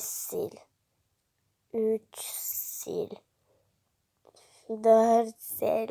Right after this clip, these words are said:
Yeter. Çok saçma şeyler. Çemre solar. Lan bu ne? Bu çıplak değil mi? Sil gitsin.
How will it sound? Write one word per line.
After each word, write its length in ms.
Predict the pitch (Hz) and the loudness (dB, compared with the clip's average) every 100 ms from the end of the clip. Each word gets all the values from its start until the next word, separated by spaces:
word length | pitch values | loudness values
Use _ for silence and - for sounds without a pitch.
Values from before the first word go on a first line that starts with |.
| - 50 | -8 -8
Yeter. 800 | 76 - - 233 247 220 208 - - | -8 -8 -2 2 2 2 -4 -12 -20
Çok 220 | - - | -20 -8
saçma 380 | - 214 214 214 | -4 -2 -4 -6
şeyler. 420 | - 208 208 220 - - - _ _ _ _ _ _ _ _ _ _ _ - - _ _ _ _ _ _ _ 226 - - - - - - - - - _ _ _ _ _ | -4 -2 -2 -4 -10 -20 -20 _ _ _ _ _ _ _ _ _ _ _ -20 -20 _ _ _ _ _ _ _ -16 -12 -10 -10 -12 -16 -18 -20 -20 -20 _ _ _ _ _
Çemre 380 | - 196 190 190 | -6 -6 -4 -8
solar. 680 | - - 202 185 - - _ _ _ _ _ _ _ _ _ _ _ _ _ _ _ - | -10 -12 -8 -8 -10 -18 _ _ _ _ _ _ _ _ _ _ _ _ _ _ _ -14
Lan 320 | 240 226 226 | -12 -10 -8
bu 40 | 233 | -8
ne? 600 | 247 285 302 302 269 247 _ _ _ _ _ _ | -4 -4 -2 -4 -6 -12 _ _ _ _ _ _
Bu 60 | _ | _
çıplak 500 | - _ 269 262 - | -20 _ -4 -4 -6
değil 260 | 269 269 285 _ | -6 -6 -10 _
mi? 380 | 302 262 247 247 _ _ _ _ _ _ _ _ _ _ _ _ _ _ _ _ _ _ _ _ _ - - - - - | -10 -8 -10 -14 _ _ _ _ _ _ _ _ _ _ _ _ _ _ _ _ _ _ _ _ _ -20 -18 -14 -14 -16
Sil 180 | - - | -20 -14
gitsin. 580 | 196 202 - - 202 | -14 -12 -16 -12 -12